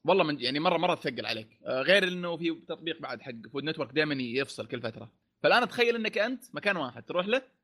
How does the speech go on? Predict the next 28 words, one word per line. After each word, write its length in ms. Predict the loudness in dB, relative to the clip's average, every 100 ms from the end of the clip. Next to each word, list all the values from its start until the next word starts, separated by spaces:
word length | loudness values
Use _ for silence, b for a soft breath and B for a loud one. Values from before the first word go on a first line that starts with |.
| _
تقول: 200 | -4 0
"يا 200 | 4 4
جو-، 160 | 4 0
يا 160 | 0 -2
أبو 80 |
الشباب، 300 | -2 0 2
أنا 120 | 4 0
مشترك 360 | -4 -6 -6
في 180 | -2 -2
إكسفينيتي"، 540 | -4 -4 -2 -2 -2
اللي 140 | -2 -4
مثلًا 320 | -4 -4 -2
زي 340 | 0 0 0 -6 _ _ -6
عندنا، 580 | -2 0 2 0 -2 -6 _ _ _ -6
آه، 180 | -2 0
زي 200 | 4 6
أو 140 | 6
إس 180 | 4 2
إن 120 | 0
مثلًا، 340 | -2 0 0 2
ولا 180 | 0 -2
مشترك، 380 | -4 -2 0
خلاص 260 | 2 2 0
احفظ 220 | 0 2
لي 80 | 4
اليوزر 200 | 4 4
نيم 100 | 2
والباسورد، 520 | 2 2 2 4 2